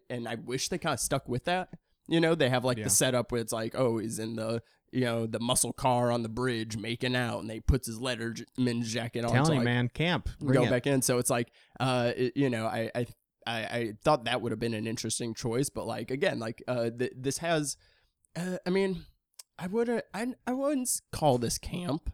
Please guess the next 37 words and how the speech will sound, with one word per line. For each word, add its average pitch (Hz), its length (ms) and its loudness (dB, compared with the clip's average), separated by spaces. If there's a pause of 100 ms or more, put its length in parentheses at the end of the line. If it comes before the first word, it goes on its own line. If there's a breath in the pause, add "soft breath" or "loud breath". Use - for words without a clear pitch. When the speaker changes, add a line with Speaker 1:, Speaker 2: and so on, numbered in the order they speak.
(220)
Speaker 1:
honestly. 202 640 0
Speaker 2:
No, 160 200 4
I'm 143 160 4
saying 135 400 2
I, 123 180 -2
I 131 240 0
should 143 200 2
have 113 120 0
leaned 120 220 -4
into 107 240 -6
that 95 200 -8
a 104 40 -6
little 98 240 -2
bit 135 80 8
Speaker 1:
Yeah, 123 140 6
Speaker 2:
more, 101 200 0
'cause 127 200 6
Speaker 1:
okay. 117 120 4
Speaker 2:
there 123 140 6
are 120 140 4
shades 139 520 4
in 123 140 2
it, 113 80 2
and 110 100 -4
I'm 113 120 0
s-, - 100 -8
I, 120 360 0
I 131 40 4
think 120 240 0
that 107 100 -4
that's 104 220 -4
something 101 300 -2
that 90 160 -6
would, 92 320 -4
would 101 160 0
help, 110 380 0
is 104 240 -2